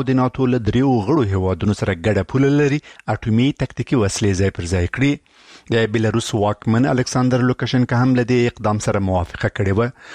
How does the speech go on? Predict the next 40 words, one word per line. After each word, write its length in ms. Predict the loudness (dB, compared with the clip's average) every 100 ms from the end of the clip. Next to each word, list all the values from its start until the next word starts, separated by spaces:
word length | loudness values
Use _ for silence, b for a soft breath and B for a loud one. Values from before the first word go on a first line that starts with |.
| B B
هغه 180 | 0 2 2
مهال 240 | 0 0
د 60 | -2
پوتین 300 | -2 0 2 2
د 60 | 2
دغه 160 | 2 2
اعلان 340 | 2 2 0 0
په 100 | 0
وړاندې 260 | 2 2 2
د 100 | 2
نړۍ 200 | 2 2 0 0
ډیرو 260 | 2 2
هیوادونو 460 | 2 2 0 0 0
غبرګونونه 560 | 0 -2 0 2 2 2
وښودل 540 | 0 -2 0 0 0
او 100 | 0 0
ناتو 280 | 0 0 2
هم 100 | 0 -2 B B -6
هغه 220 | -2 0 0
یو 100 | 0 -2
خطرناک 600 | -4 -2 0 0 -2 -2
او 20 | 0 0
غیر 220 | 0 0 -2
مسؤلانه 500 | -2 -2 -2 0 0
عمل 260 | -2 -2 -2
وباله. 340 | -2 0 0 -2 B B B B B B
د 140 | 0 0
روسیې 240 | 0 -2
دفاع 220 | 0 0 0
وزیر 260 | 2 0 0
سرګی 280 | -2 0 -2
شویګو 680 | 0 0 0 0 0 -4 -2
د 160 | 0 0
پنجشنبې 560 | -2 -2 0 2 0 0
په 100 | 0
ورځ 160 | 0 0
وویل 300 | 2 2 0
چې 140 | -2 -2
دا 120 | -2
پریکړه 280 | -2 -2 -2